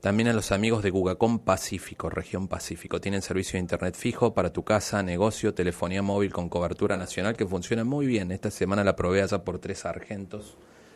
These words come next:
pasando La Paz y funcionaba a full. Todos los servicios son prepagos, sin contrato. Además, cuenta con una amplia gama de teléfonos celulares, con financiación propia,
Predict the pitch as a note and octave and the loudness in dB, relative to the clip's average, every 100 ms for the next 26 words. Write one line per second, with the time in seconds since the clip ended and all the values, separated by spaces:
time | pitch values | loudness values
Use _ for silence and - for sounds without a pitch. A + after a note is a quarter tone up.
0 | - - F2+ - G2+ G2+ F2+ - A2 - | -20 -8 -6 -4 0 2 2 4 2 2
1 | F2+ F#2 E2+ - F2+ G2 G2 F#2+ _ _ | -8 -8 -6 -4 0 2 0 -4 _ _
2 | _ _ _ _ E2+ - F2 D#2+ - - | _ _ _ _ -12 -8 -6 -6 -10 -18
3 | - - - - - - - B2 C3 A#2+ | -20 -20 -20 -20 -20 -20 0 4 6 6
4 | A2+ B2+ A#2+ - A#2+ A#2 G2+ F#2+ E2 - | 4 4 2 2 4 4 4 2 2 -4
5 | - - G#2+ F#2+ F2+ F#2+ F#2+ G2+ - E2+ | -8 -8 -4 -2 2 2 2 -2 -2 -4
6 | - F#2+ F#2 G#2 B2 - A2+ A2 A2 A2 | -2 0 2 2 0 0 2 2 2 2
7 | G#2+ F#2+ G2 G#2+ G#2+ G2+ F#2+ G#2 G#2 F#2 | 2 2 2 2 2 4 4 4 4 2
8 | F#2 G2 - F#2+ - E2+ F2+ A2 B2+ C3+ | 2 0 0 -4 -2 0 2 2 0 -2
9 | - - F#2 F2+ F2 - F2+ F2 F2 - | -8 -12 -8 -8 -8 -10 -10 -10 -10 -8
10 | F#2+ - C3+ C3+ C3 | -4 0 0 0 -4